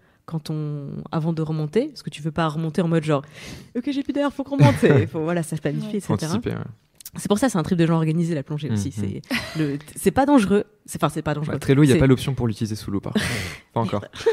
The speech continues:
Speaker 1: <laughs> Mais la plongée, t'as un ordinateur de bord
Speaker 3: Ouais.
Speaker 1: au, au poignet. Dès que tu, dès que tu dépasses justement les vingt mètres, c'est, euh, bah, c'est, c'est, c'est obligatoire parce que c'est, l'ordinateur te, te calcule justement, euh, cette histoire de palier.
Speaker 3: Hmm.
Speaker 1: Mais, euh,
Speaker 2: Alors justement, il y a, euh, Chapi,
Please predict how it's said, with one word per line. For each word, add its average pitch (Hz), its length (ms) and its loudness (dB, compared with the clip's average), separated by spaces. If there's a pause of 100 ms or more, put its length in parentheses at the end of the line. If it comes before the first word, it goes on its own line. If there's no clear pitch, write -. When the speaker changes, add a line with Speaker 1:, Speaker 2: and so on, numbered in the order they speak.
(300)
Speaker 1:
<laughs> 165 580 -4
Mais 160 120 0
la 170 80 0
plongée, 208 180 2
t'as 226 120 4
un - 20 6
ordinateur 208 360 4
de 180 100 0
bord - 300 -8
Speaker 3:
Ouais. 110 140 2
Speaker 1:
au, 156 160 0
au - 60 -2
poignet. 175 240 0
Dès 185 160 0
que 170 80 -14
tu, - 80 -14
dès 180 160 -2
que - 40 -18
tu 175 60 -14
dépasses 165 220 -4
justement 180 240 -8
les 175 100 -2
vingt 160 140 -6
mètres, 165 240 -8
c'est, - 240 -10
euh, 143 480 -8
bah, 143 140 -12
c'est, 147 300 -14
c'est, 147 240 -16
c'est - 200 -12
obligatoire 147 420 -10
parce - 160 -18
que 151 140 -12 (320)
c'est, - 280 -8
l'ordinateur 160 440 -4
te, 175 100 -4 (220)
te 156 260 -4
calcule 180 380 -2
justement, 170 480 -6
euh, 143 120 -10
cette 147 180 -12
histoire 170 180 -4
de 151 60 -2
palier. 147 300 -6 (200)
Speaker 3:
Hmm. 110 40 -4 (240)
Speaker 1:
Mais, 151 280 -2
euh, 143 120 -4 (220)
Speaker 2:
Alors 226 240 -2
justement, 233 380 -4
il 240 80 -2
y 226 80 0
a, 202 500 0
euh, 196 240 -6
Chapi, 247 380 -4